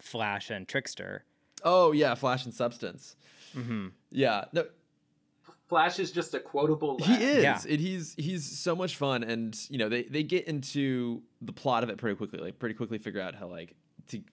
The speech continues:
Speaker 2: force a brain swap situation, which is, like, a combination of Doctor Fate's magic and,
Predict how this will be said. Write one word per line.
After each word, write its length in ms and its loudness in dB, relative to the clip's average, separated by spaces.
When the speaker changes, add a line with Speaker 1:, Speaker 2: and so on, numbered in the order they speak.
Speaker 2:
force 440 4
a 60 -4
brain 360 -2
swap 300 -4
situation, 560 -6
which 140 -12
is, 60 -10
like, 100 -8
a 40 -10
combination 680 -6
of 160 -10
Doctor 260 -4
Fate's 260 -6
magic 560 -6
and, 300 -8